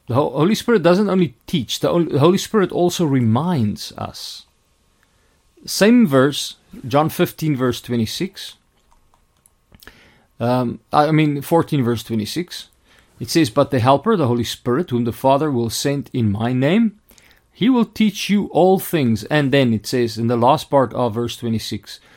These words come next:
of John fourteen, it says, "And bring to your, uh, a remembrance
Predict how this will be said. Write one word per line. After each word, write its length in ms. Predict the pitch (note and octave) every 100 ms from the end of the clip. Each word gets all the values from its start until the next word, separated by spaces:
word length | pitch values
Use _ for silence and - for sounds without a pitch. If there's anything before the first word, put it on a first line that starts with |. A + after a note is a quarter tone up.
| - _ -
of 160 | A2+
John 200 | G2 B2
fourteen, 440 | A#2 C3 A#2 A#2 A2+
it 100 | A2+
says, 300 | B2+ A#2+ - - _ _
"And 300 | C#3+ C#3+ G2
bring 480 | C3 G3+ A#3 A#3 F#3+
to 160 | -
your, 600 | A3 C#3+ C#3 D3+ D3+ D3 -
uh, 60 | A#2 _
a 280 | - C#3 C#3+
remembrance 920 | D3 C#3+ C#3+ G3+ F#3+ B2 A#2 A#2 -